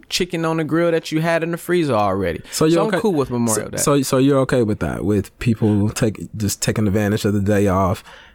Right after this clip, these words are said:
Speaker 2: not really doing anything. I mean, come on, ten seconds isn't really a lot of time or enough time, I would say, to, uh,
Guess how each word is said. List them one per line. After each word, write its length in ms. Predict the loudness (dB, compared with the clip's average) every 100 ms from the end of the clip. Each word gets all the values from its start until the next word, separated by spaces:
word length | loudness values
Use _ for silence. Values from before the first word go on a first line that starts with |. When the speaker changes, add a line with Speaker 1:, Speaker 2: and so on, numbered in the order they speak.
| -4
Speaker 2:
not 340 | 0 0 0
really 720 | 2 2 4 4 4 4 2 -4 -10 -6 0
doing 340 | 2 2 2
anything. 540 | 2 2 2 0 2
I 40 | 2
mean, 240 | 2 0
come 160 | 0 0
on, 140 | 0
ten 220 | 2 0
seconds 340 | 0 -2 0 0
isn't 260 | 0 0
really 440 | 2 2 2 0 -2 -8 -14 -4
a 120 | 0
lot 240 | 2 0
of 60 | -2
time 460 | -2 0 0 -2 -2
or 220 | 0 0 0
enough 360 | 0 2 0
time, 320 | -2 -2 0 0
I 80 |
would 180 | 0 -2
say, 360 | 0 0 -2 -4 -12 -20 -20 -10
to, 420 | -4 0 2 2 -2
uh, 400 | -4 -6 -10